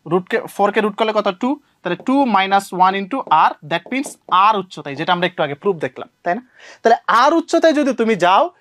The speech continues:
অভিকর্ষ স্তরটা কতটুকু হয়ে যাচ্ছে? এক ভাগের চার অংশ হয়ে যাচ্ছে, ঠিক আছে? তাহলে দেখো প্রশ্নের সেটআপটা তোমাকে এভাবেও হতে পারে অথবা এইভাবেও তোমাকে প্রশ্নটা করতে পারে। তাহলে be careful, এই টাইপের আলোকে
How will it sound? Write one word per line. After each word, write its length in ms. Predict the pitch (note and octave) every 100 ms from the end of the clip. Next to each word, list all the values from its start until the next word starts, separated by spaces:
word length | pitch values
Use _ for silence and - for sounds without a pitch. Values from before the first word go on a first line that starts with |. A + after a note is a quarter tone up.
| _
অভিকর্ষ 360 | - G#3 C4+ C4
স্তরটা 280 | C4+ C#4 C#4
কতটুকু 260 | C#4 C4+ C#4
হয়ে 100 | C4
যাচ্ছে? 260 | G3 C#3+ - _ -
এক 240 | F#3 F3
ভাগের 280 | F3+ A3+ D#4 G4 _ _ _ _ _ _
চার 200 | - A3
অংশ 220 | G3 D#3+ D3+
হয়ে 160 | C3
যাচ্ছে, 280 | B2 - - _ _ -
ঠিক 100 | G3
আছে? 200 | A3 C#4+ _ -
তাহলে 140 | G3
দেখো 160 | F3 D3+
প্রশ্নের 360 | - G#3+ -
সেটআপটা 380 | B3+ - B3 B3+
তোমাকে 400 | A#3+ A#3 A3+ A#3 C4 _ _ -
এভাবেও 320 | D#3+ G3 A#3+
হতে 200 | A#3+ B3+
পারে 200 | B3+ B3+ - _ _ _ -
অথবা 380 | C#3+ G3+ F#3 C4 _ _ _ _ _ -
এইভাবেও 260 | G3 F#3+
তোমাকে 220 | F3 D#3+ D3+
প্রশ্নটা 340 | D3 - D#3+
করতে 240 | - -
পারে। 160 | C3 - _ _ _ _ _ _ _ _ _
তাহলে 160 | - D3
be 120 | D3 D3
careful, 300 | F#3 - D4 - _ _ -
এই 120 | F3+
টাইপের 380 | F3+ F#3 F#3 A3
আলোকে 340 | G3 F#3 E4+